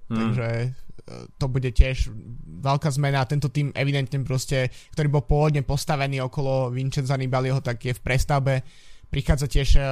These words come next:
Speaker 2: Eros Capecchi z Quickstepu, Scott Davis z Dimension Data a Marco Haller z Katushe.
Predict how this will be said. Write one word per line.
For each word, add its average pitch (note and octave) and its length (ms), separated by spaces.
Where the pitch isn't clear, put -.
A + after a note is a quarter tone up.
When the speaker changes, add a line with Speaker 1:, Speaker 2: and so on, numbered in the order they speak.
Speaker 2:
Eros C#3+ 260
Capecchi C#3 560
z - 280
Quickstepu, C#3 480
Scott C#3+ 280
Davis C3 440
z - 60
Dimension C#3 400
Data B2+ 340
a A#2+ 240
Marco B2 460
Haller B2 460
z - 240
Katushe. A#2+ 460